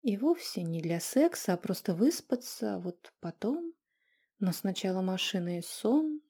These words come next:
мечта, и совсем скоро она исполнится.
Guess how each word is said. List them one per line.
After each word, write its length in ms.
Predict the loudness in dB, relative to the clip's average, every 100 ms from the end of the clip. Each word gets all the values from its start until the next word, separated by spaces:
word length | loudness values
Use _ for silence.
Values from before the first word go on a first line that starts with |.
| -10
мечта, 760 | -8 -6 -10 -8 -4 -2 -2 -6 _ _ -20 -20 -20 -12
и 80 | -6
совсем 420 | -6 -4 -4 -4
скоро 440 | -6 0 2 4
она 280 | 4 6 4
исполнится. 1040 | 2 -8 0 0 4 2 2 0 0 0